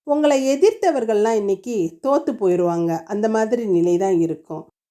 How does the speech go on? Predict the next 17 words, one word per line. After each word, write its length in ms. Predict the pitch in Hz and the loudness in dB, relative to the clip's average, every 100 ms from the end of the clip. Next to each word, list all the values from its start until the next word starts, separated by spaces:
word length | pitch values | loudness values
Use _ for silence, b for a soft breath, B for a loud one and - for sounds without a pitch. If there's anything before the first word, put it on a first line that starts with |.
| _ | _
ஊதா 380 | 269 330 392 392 | 0 2 4 4
நிற 240 | 370 254 202 | 4 2 0
ஆடைகள் 400 | 180 185 208 180 | -2 -6 -4 -4
உங்களுக்கு 520 | 170 170 170 247 190 | -4 -4 -6 -6 -8
சிறப்பை 520 | - 285 254 254 226 | -6 -6 -4 -4 -4
கொடுக்குங்க. 640 | 185 170 170 170 160 165 165 - _ _ _ | -2 -2 -2 0 0 0 -4 -10 _ _ _
சித்திரை 440 | 339 330 415 453 | 0 2 2 2
நட்சத்திரக்காரங்க 1120 | 415 349 320 - 233 220 175 175 170 170 165 | 2 0 -4 -4 -6 -4 -4 -2 -2 -2 -4
இன்னைக்கு 340 | - 214 214 208 | -6 -6 -4 -2
பகவதி 640 | 185 208 247 285 294 285 | 2 2 2 2 0 0
அம்மனை 380 | 262 202 196 190 | -4 -4 -2 -2
வழிபட்டு 580 | 185 180 185 185 165 214 | -2 -4 -4 -6 -8 -8
காரியங்களை 580 | 208 190 202 190 190 190 | -4 -2 0 0 -2 -2
துவங்குறது 680 | 180 170 170 170 160 196 156 - | -4 -4 -2 -2 -2 -4 -6 -6
சிறப்பா 420 | 190 180 185 190 | -6 -4 -4 -2
முடியும். 480 | 180 165 170 202 - _ _ _ _ _ _ | -2 -2 -2 -4 -6 _ _ _ _ _ _
பண 280 | 294 302 | 0 2